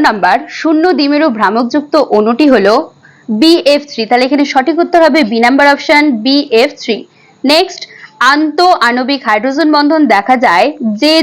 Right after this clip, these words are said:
যৌগটিতে সেটি হলো সেলুলোজ। তাহলে সঠিক উত্তর এ নাম্বার অপশন সেলুলোজ। নেক্সট, প্রদত্ত কোনটির হাইড্রোজেন বন্ধনের শক্তি সব থেকে বেশি? তো এক্ষেত্রে হবে দেখো সি নাম্বার অপশন, F bond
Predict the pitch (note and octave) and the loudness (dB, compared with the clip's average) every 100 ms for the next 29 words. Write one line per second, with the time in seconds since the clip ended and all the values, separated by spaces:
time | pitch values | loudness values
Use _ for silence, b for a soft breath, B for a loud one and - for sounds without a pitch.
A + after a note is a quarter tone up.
0 | B3 A3+ A3 G#3 - A3+ A#3+ C#4 D#4 D#4 | 2 2 0 -2 0 0 2 0 2 4
1 | D#4 D#4+ D#4 E4+ C4+ G3 F#3 B3 A#3 A#3+ | 4 2 2 2 2 0 -2 0 0 0
2 | C#4 D#4+ D4+ - C#4+ A3 A3+ C4 D4 D4 | 0 0 0 0 -2 0 0 2 2 0
3 | D4 D4+ D4+ D#4+ C4 G3 F3+ D#3+ - B3+ | 0 0 2 2 2 2 0 -2 -6 -2
4 | C#4 D#4+ - B B - D#4 F4+ - F#4 | 0 0 -6 B B -2 0 0 0 -2
5 | F4+ C#4 D#4+ E4+ G3+ C4+ B3 G#3 A#3+ C4+ | 2 2 2 2 -2 -4 -2 -2 0 0
6 | D4 D4 D4 B - G3 G#3 A3+ C4 D#4+ | 0 0 -2 B -10 -2 0 2 2 2
7 | G#3+ C4 - E4 D4 F4 - C4+ C4 D#4 | 2 0 -2 -4 0 0 0 -4 -2 -2
8 | D4+ D4+ D4 D4+ D#4 F4 B B D#4 C4 | 0 0 0 0 -2 -6 B B 2 2
9 | - C#4+ D4 F4+ F#4 D4+ G#3 G3+ C4 B3 | 2 -2 -2 -2 0 0 2 0 0 0
10 | C#4 C4 C4 C#4+ D4+ B3+ - G#3 - C#4 | -2 -2 -2 0 2 0 -2 -4 -2 -2
11 | B3+ B3+ A3+ | 0 0 -2